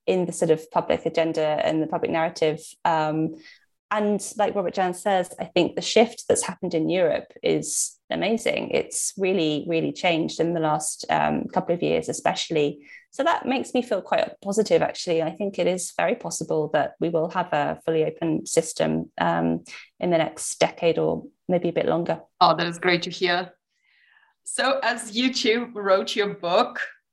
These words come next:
Speaker 2: basically virtually, <laughs> so if, when you, when you meet, uh, in the real life, what's gonna be? Is it gonna be a party to celebrate or drinks?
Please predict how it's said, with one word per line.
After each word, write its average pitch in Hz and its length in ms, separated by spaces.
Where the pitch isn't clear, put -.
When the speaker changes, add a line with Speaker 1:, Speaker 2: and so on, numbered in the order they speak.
Speaker 2:
basically 214 380
virtually, 208 680
<laughs> - 280
so 226 540
if, 269 140
when 262 160
you, 226 100
when 240 160
you 233 180
meet, 233 460
uh, 180 280
in 202 140
the 208 100
real 214 260
life, 170 440
what's 214 200
gonna 208 220
be? 202 180
Is 175 100
it 185 40
gonna 180 160
be 175 80
a 156 100
party 247 400
to 285 100
celebrate 262 880
or 185 180
drinks? 269 640